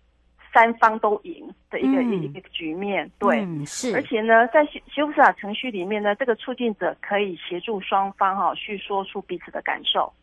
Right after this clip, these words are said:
Speaker 2: 嗯。
Speaker 1: 好，然后呢，呃，让去整合双方的需求。那因为被害人跟加害人的需求一定会不一样，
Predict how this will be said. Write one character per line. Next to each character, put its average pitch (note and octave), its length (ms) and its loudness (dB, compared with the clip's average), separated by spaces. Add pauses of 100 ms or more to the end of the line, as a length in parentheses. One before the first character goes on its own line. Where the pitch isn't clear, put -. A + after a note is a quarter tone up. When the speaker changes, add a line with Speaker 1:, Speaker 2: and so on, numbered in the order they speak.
(180)
Speaker 2:
嗯。 F3 260 -4
Speaker 1:
好， E3+ 180 4
然 E3+ 160 -2
后 A#3+ 160 0
呢， A3+ 360 8
呃， F#3 440 2 (320)
让 G#3+ 400 6 (140)
去 - 160 -6
整 D#3+ 240 -4
合 D#3 320 -2
双 G3+ 240 2
方 G3+ 120 -2
的 F3+ 100 -4
需 F#3+ 340 -4
求。 - 400 -6 (400)
那 D4 100 2 (300)
因 C#4 140 0
为 B3 180 4 (220)
被 C4 100 0
害 C4+ 100 2
人 F3+ 160 -2
跟 G3 120 -10
加 G#3 120 0
害 G3+ 80 4
人 F#3 80 -4
的 D3+ 120 -10
需 - 180 -12
求 - 160 -16
一 - 40 -18
定 - 160 -14
会 F4+ 200 -10
不 F3+ 180 -4
一 F#3+ 140 -14
样， E4+ 260 -2